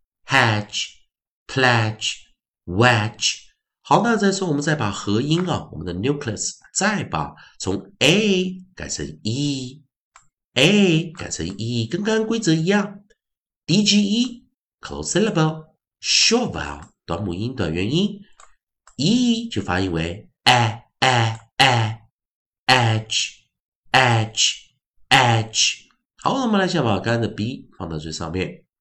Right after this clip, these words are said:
<coughs> 啊，sorry 啊，不好意思，同学们啊。所以我们看第一个生词，edge、edge、edge。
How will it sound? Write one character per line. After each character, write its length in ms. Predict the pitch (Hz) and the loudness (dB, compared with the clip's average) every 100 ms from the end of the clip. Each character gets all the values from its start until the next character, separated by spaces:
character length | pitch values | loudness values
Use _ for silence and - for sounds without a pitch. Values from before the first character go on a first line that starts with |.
| _ - | _ 2
<coughs> 2500 | - - - - _ - - - - - - - - - - - - - - - - - - - | 2 2 -4 -20 _ -14 -6 -4 -2 0 -2 -2 0 8 12 12 10 6 2 2 2 0 -8 -12
啊， 220 | 76 - - - | -10 -10 -14 -16
sorry 440 | - 90 90 92 87 | -8 -2 2 2 2
啊， 280 | 117 117 - _ _ _ _ _ _ - - - | 0 -4 -12 _ _ _ _ _ _ -20 -20 -16
不 60 | 76 | -12
好 100 | 76 | -8
意 120 | 80 | -6
思， 140 | 78 | -6
同 160 | 73 71 | -6 -8
学 100 | 71 | -10
们 140 | 67 | -8
啊。 180 | 65 98 - _ - _ | -8 -8 -12 _ -20 _
所 140 | - | 0
以 40 | 151 | 4
我 60 | |
们 140 | 151 147 | 6 6
看 160 | 160 | 4
第 80 | 254 | 2
一 80 | 302 | 2
个 80 | 262 | 4
生 180 | 151 151 | 4 4
词， 400 | 90 98 - _ | 2 -2 -6 _
edge、 600 | 131 131 117 113 - - - - _ _ _ - | 4 6 4 2 -2 -4 -4 -16 _ _ _ 2
edge、 680 | 131 120 117 117 - - - - _ _ _ | 4 4 2 -2 -6 -8 -8 -20 _ _ _
edge。 640 | 135 135 120 117 - - | 4 6 6 2 -2 -4